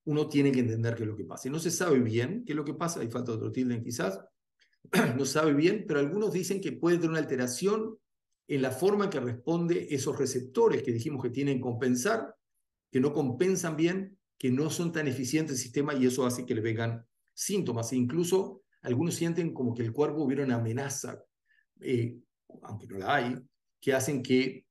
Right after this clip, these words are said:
que, eh, algo que dice la teoría polivagal, que dice que entonces lleva a una desregulación. Lo importante es que hay pacientes que de hecho tienen esa desregulación que les puede traer síntomas.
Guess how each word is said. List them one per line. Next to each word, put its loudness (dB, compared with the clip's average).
que, -6
eh, -8
algo 0
que -2
dice -2
la -4
teoría 2
polivagal, 2
que -4
dice 0
que 0
entonces -4
lleva 2
a 2
una 4
desregulación. -6
Lo -6
importante 0
es -6
que 0
hay -2
pacientes 0
que -2
de 4
hecho -4
tienen 2
esa -2
desregulación -2
que -2
les 2
puede 2
traer -8
síntomas. -10